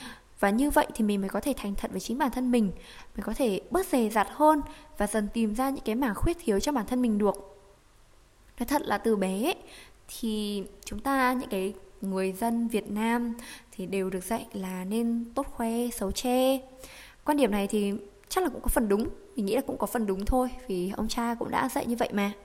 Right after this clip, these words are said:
Nhưng mà dần dần thì mình nhận ra được cái vấn đề của cái lời dạy này á. Đấy là nó khiến tiêm nhiễm vào tâm trí chúng ta một cái tư duy kiểu né tránh, che đậy đi những cái mặt tối của bản thân mình á.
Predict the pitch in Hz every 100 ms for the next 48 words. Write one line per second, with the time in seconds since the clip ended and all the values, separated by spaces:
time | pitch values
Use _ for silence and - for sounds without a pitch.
0 | - - - - - - 302 285 220 208
1 | 202 226 220 226 220 233 220 214 214 -
2 | 269 285 233 220 - 208 196 220 285 240
3 | - 190 180 - - 190 208 277 233 254
4 | 220 202 202 302 - - - - - 185
5 | 202 262 214 185 165 - - 226 185 226
6 | 415 - - - - - - 311 311 320
7 | 294 - 359 254 208 - - 294 - 202
8 | 196 208 269 254 - 180 - 285 285 285
9 | 277 277 214 170 - 185 190 220 190 170
10 | 269 - - - - - 294 311 320 -
11 | 254 269 226 220 240 - 196 247 285 185
12 | 247 247 196